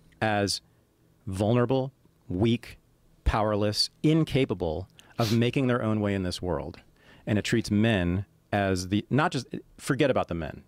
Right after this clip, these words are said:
Forget about how they treat men. It's how they treat women that's sexist. It says that they need protection from the state,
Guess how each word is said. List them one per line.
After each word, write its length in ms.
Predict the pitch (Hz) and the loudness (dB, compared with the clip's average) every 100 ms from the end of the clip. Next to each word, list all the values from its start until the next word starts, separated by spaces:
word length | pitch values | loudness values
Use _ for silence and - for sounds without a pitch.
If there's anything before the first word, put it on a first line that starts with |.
| _ _ | _ _
Forget 240 | - 123 156 | -4 0 2
about 100 | 131 | 2
how 60 | 117 | 0
they 100 | 101 | -2
treat 200 | 98 87 | -4 -4
men. 260 | 73 71 - - - _ _ _ - | -6 -10 -18 -20 -20 _ _ _ -4
It's 140 | 123 | -2
how 160 | 147 147 | 0 0
they 80 | 123 | 0
treat 240 | - 127 | 0 0
women 580 | 98 92 139 202 - 76 _ _ _ - | 0 0 2 2 -2 -10 _ _ _ -4
that's 220 | 104 - | -2 -2
sexist. 560 | 85 - - - - - | -2 -4 -8 -10 -14 -6
It 120 | 110 | -2
says 340 | - 135 123 101 | 0 2 2 2
that 240 | 110 101 | -4 -2
they 160 | 107 139 | 0 2
need 240 | 139 120 | 2 2
protection 960 | - 98 - - 160 165 - 80 80 87 - - _ | -2 -6 -4 -2 0 -2 -4 -4 -6 -10 -14 -20 _
from 580 | - - 95 85 95 147 - _ _ 104 | -10 -4 -2 0 -2 -2 -6 _ _ -4
the 120 | 104 | -2
state, 680 | - - - 131 90 - | 0 0 0 0 -2 -6